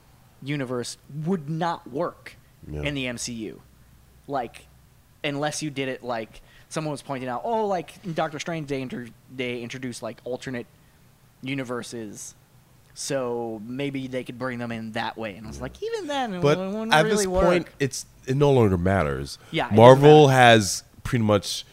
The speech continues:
Speaker 2: you know, relegated the X universe into, like, the C-level status.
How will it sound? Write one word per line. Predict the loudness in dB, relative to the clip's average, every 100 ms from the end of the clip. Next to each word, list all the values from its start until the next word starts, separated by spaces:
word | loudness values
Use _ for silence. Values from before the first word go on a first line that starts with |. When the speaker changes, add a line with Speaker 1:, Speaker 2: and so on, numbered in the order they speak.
| -20 -20 _
Speaker 2:
you | -8 -4
know, | -2 -2 -2 -6 -16 _ _ _ _ -20 -20 -14
relegated | -4 0 2 2 0 -2 -2 -6 -6 -4 -6 -8 -14 _ _ _ -2
the | -2 0 -2
X | -2 -2 -2
universe | -2 -2 -6 -6 -8
into, | -8 -6 -4
like, | -2 -4 -6
the | -8
C-level | -6 -4 -4 -2 -4 -6
status. | -10 -8 -6 -6 -6 -10